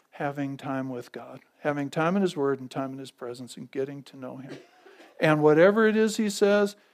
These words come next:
embrace it, acknowledge it, say, "Yes, Lord, yes, I receive it, treasure it. Yes, that's important. That's the word of God to me." And, and let it develop and produce, and so walk in it in your life, and he'll bring you to the next thing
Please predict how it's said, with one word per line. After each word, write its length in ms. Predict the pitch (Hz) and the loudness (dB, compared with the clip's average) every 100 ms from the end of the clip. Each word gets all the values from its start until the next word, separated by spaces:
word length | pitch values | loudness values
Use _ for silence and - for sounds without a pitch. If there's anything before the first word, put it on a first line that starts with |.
| _ | _
embrace 540 | - 147 139 170 196 196 | -4 0 6 8 8 6
it, 160 | 214 - | 2 2
acknowledge 800 | 160 147 151 160 165 170 180 180 | 0 0 2 6 8 8 6 6
it, 180 | 190 196 | 4 4
say, 160 | 156 | 0
"Yes, 580 | 135 135 151 180 175 - | 0 0 4 4 4 0
Lord, 300 | 147 135 127 | -2 -2 -4
yes, 360 | 151 156 147 160 | 2 2 2 0
I 40 | |
receive 520 | 139 139 - 185 180 | -4 -4 -6 0 0
it, 120 | 139 - | -2 -6
treasure 640 | - 180 175 185 202 202 | -2 6 6 6 2 4
it. 300 | 202 220 - _ _ _ _ - | 2 2 -6 _ _ _ _ 0
Yes, 420 | 160 175 160 - | 8 8 8 4
that's 240 | 175 160 | 4 4
important. 560 | 151 143 - 185 180 143 | 0 -4 4 4 4 2
That's 220 | 160 160 | 0 0
the 100 | 139 | -4
word 300 | 135 165 180 | 0 4 4
of 100 | 165 | 4
God 300 | 160 160 160 | 4 4 2
to 100 | 165 | -4
me." 260 | 160 156 139 - _ - | -6 -4 -6 -10 _ 0
And, 400 | 180 170 165 165 | 2 4 2 -4
and 300 | 180 170 156 | 0 0 4
let 200 | 151 180 | 10 10
it 160 | 196 196 | 10 8
develop 540 | 170 156 170 175 170 | 4 6 8 10 8
and 220 | 165 143 - | 4 -2 -2
produce, 460 | 170 165 185 175 | 2 4 4 4
and 220 | 156 139 - | -4 -8 -8
so 180 | - 160 | 0 2
walk 460 | 139 160 175 170 | 4 2 2 0
in 180 | 170 143 | -2 -2
it 120 | 143 - _ _ _ | -6 -10 _ _ _
in 140 | - 165 | -2 2
your 160 | 156 | 4
life, 360 | 147 151 185 196 _ - | 4 4 2 0 _ -12
and 100 | - | -2
he'll 100 | 156 | 0
bring 240 | 143 147 143 | 2 0 0
you 100 | 135 | -2
to 120 | 147 | -2
the 140 | 123 | -4
next 300 | 131 139 - | -6 -8 -10
thing 220 | - - | -14 -16